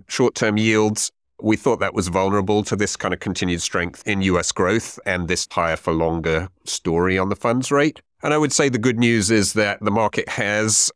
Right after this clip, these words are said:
shifted rate levels there at that part of the curve back much closer to where you would expect to see them from past cycles. And if you look at real yields on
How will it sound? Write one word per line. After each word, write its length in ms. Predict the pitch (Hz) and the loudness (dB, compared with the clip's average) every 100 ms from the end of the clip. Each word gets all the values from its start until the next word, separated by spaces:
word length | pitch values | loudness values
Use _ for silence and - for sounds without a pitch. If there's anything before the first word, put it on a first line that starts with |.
| _ | _
shifted 460 | - 135 - 101 95 | -2 -2 0 -2 2
rate 320 | 98 107 - | 0 0 -2
levels 540 | 104 104 98 98 92 | -2 0 0 -2 -2
there 420 | 92 92 95 104 | -4 -2 0 0
at 120 | 98 - | -2 -4
that 200 | 87 - | -6 -2
part 180 | 95 | -2
of 80 | 95 | -2
the 80 | 95 | -6
curve 380 | - 104 98 - | -2 0 0 -2
back 360 | 92 95 - 107 | -4 -4 -8 -6
much 240 | 98 - | -4 -4
closer 340 | - 92 - | -2 0 0
to 140 | 104 107 | -4 0
where 280 | 104 104 101 | 2 2 0
you 140 | 95 | -2
would 160 | 98 85 | -2 -2
expect 400 | - - 87 - | -6 -6 -6 -6
to 80 | 95 | -6
see 220 | - 95 | -2 0
them 220 | 98 101 - | -2 -6 -4
from 220 | - 98 | -2 -2
past 320 | 107 95 92 | 0 0 0
cycles. 680 | - 98 95 120 147 143 - - _ _ | 0 0 0 0 0 -2 -6 -10 _ _
And 120 | 131 | -4
if 140 | - 156 | 0 2
you 60 | |
look 180 | 143 - | 2 2
at 80 | 123 | 0
real 320 | 120 117 120 | 2 4 4
yields 420 | 117 120 131 127 | 4 4 2 2
on 440 | 127 120 117 117 | 2 2 2 -2